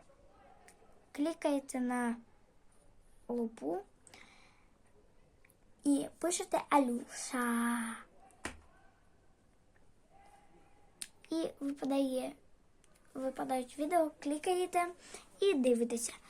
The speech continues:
І не дай Бог, мені щось під її відео не зробите.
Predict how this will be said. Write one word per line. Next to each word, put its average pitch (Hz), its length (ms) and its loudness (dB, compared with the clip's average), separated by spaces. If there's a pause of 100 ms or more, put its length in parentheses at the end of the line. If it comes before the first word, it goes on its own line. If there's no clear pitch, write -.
(280)
І 285 240 8 (1700)
не 247 180 2
дай 247 300 6
Бог, 226 600 -2
мені 247 340 0
щось - 420 2 (420)
під 233 240 -4
її 240 280 0
відео 233 480 2
не 233 220 4
зробите. 233 840 0